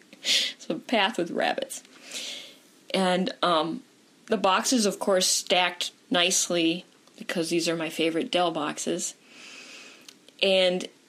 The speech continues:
they would go higher than me, almost to the ceiling. And I pulled out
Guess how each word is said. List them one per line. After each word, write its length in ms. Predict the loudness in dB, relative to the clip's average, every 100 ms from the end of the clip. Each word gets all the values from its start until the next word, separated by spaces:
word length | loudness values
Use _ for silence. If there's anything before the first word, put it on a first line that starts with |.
| _ -20 _
they 160 | 0 2
would 280 | 2 0 -6 _ _ _ -20 -20 -20 -2
go 260 | 2 4
higher 420 | 2 0 2 4 4
than 280 | 2 4
me, 400 | 4 4 4 2 2
almost 440 | 2 4 2 0
to 80 | -2
the 100 | 0
ceiling. 640 | 0 0 0 -2 -4 -6 -10 _ _ _ _ _ _ _ _ _ _ _ _ _ -4 0
And 140 | 4
I 200 | 4 2
pulled 420 | 0 0 2 4
out 420 | 2 2 0 0